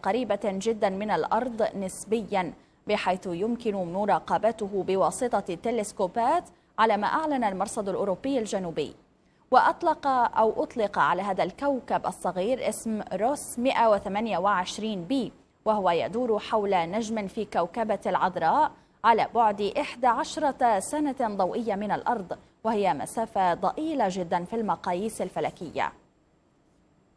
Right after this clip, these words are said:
صحيفة اليوم السابع المصرية عنونت: لجنة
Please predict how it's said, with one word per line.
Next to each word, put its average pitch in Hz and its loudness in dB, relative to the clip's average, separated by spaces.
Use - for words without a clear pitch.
صحيفة 339 2
اليوم 240 2
السابع 233 2
المصرية 220 -2
عنونت: 196 0
لجنة 240 0